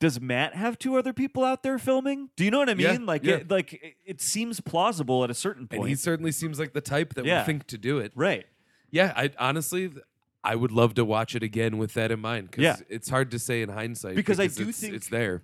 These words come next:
Speaker 1: to me, the ultimate question, the, the thing that I started wondering from a plot perspective, which may or may not even be an interesting thing to talk about this from, but I asked it to you at the end of the movie. There's this implication in the movie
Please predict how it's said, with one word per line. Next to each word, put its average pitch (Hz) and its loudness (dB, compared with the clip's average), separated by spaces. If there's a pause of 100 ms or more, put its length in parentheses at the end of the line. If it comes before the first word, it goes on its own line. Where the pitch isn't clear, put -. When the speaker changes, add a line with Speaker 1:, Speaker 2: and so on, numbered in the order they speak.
Speaker 1:
to 170 -4
me, 196 -6
the 180 -6
ultimate 156 -4
question, 123 -4 (100)
the, 117 -12
the 127 -4
thing 170 -4
that 135 -8
I 131 0
started 120 -4
wondering 110 -2
from 240 0
a 180 -6
plot 139 -6
perspective, 101 -12
which 110 -10 (100)
may 185 2
or 165 4
may 147 0
not 131 4
even 117 -6
be 113 0
an 113 -4
interesting 107 -6
thing 117 -6
to 98 -12
talk 120 0
about - -18
this - -18
from, 90 -14
but 131 0 (800)
I 151 4
asked 175 4
it 127 -14
to 120 -4
you 123 2
at 113 -2
the 131 -2
end 127 -2
of 117 -8
the 113 -4
movie. 110 -2 (1040)
There's 135 2
this 151 0
implication 170 -2
in 139 -4
the 127 -2
movie 113 -2